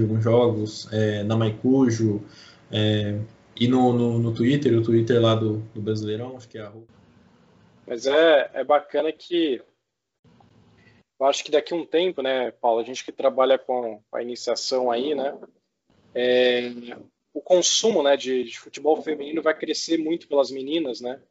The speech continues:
Speaker 2: e eu acho que a gente vai cada vez mais próximo, né, tá se deparando com as meninas ali, né, e conversando cada vez mais, né, desde pequenas ali sobre o futebol brasileiro, né,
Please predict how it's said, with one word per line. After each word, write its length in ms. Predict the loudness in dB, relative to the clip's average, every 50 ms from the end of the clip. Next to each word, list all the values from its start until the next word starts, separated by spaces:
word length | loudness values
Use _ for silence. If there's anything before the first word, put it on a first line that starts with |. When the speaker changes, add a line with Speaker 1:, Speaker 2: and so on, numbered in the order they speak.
| _ _
Speaker 2:
e 40 | 0
eu 80 | 2 4
acho 180 | 4 2 0
que 80 | -2 -8
a 40 | -8
gente 300 | -8 -8 -12 -14 -14 -4
vai 680 | 0 2 2 4 2 2 0 0 -2 -4 -4 -6 -8 -10 _ _ _ -20 _ _ _ _ 0
cada 140 | 2 2 4
vez 180 | 4 4 2
mais 200 | 2 2 0 0
próximo, 520 | -4 -2 2 4 4 4 2 0 -8 -10 -8
né, 140 | -8 -8 -6
tá 200 | -6 -6 -8 -8 -10 -16
se 120 | -14 -10
deparando 380 | -10 -4 0 0 0 0 -2 -4
com 80 | -6
as 100 | -6 -6
meninas 420 | -6 -8 -8 -6 -4 -4 -2 -2 -2
ali, 280 | -2 -2 0 -2 -2
né, 80 | -2 -4
e 40 | -4
conversando 560 | -4 -4 -2 0 0 0 0 -2 -4 -4 -4
cada 220 | -4 -6 -6 -4
vez 220 | -2 -2 -4 -2 0
mais, 360 | 2 4 4 4 4 2 -2
né, 120 | -6 -6
desde 260 | -6 -6 -6 -8 -10
pequenas 500 | -16 -18 -12 -6 -2 -2 -2 -2 -2 -2
ali 160 | -4 -4 -4 -6
sobre 220 | -8 -10 -12 -14
o 20 |
futebol 280 | -16 -16 -4 0 2 2
brasileiro, 500 | 2 2 0 -2 -2 -2 -2 -2 -4 -6
né, 160 | -8 -14 -18